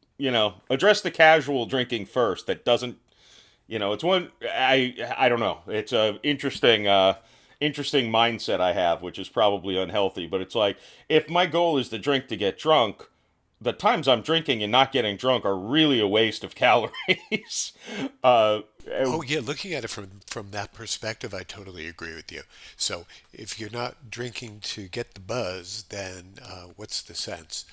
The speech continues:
Speaker 2: And like you said, alcohol's not good. Alcohol addiction is worse, and, uh, excess alcohol is gonna turn to fat anyway because it gets converted to fat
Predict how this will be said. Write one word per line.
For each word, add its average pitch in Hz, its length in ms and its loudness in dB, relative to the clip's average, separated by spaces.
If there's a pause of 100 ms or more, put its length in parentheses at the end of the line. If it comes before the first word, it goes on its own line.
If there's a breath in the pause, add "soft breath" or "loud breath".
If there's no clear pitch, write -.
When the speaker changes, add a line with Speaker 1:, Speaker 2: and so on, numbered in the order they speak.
(320 loud breath)
Speaker 2:
And 92 500 -14 (200 loud breath)
like 104 240 -8
you 107 60 -12
said, 110 480 -6 (340 loud breath)
alcohol's 113 720 -8
not 110 240 -12
good. 120 280 -4
Alcohol 107 520 -10
addiction 107 440 -12
is 95 240 -14
worse, 101 480 -8
and, 98 460 -16 (140)
uh, 123 260 -18
excess 120 400 -8
alcohol 104 380 -10
is - 80 -12
gonna 95 200 -16
turn 101 260 -14
to 95 100 -16
fat 95 520 -6
anyway 98 520 -10
because 98 380 -12
it 95 80 -18
gets - 180 -10
converted 95 600 -16
to - 80 -14
fat 101 440 -10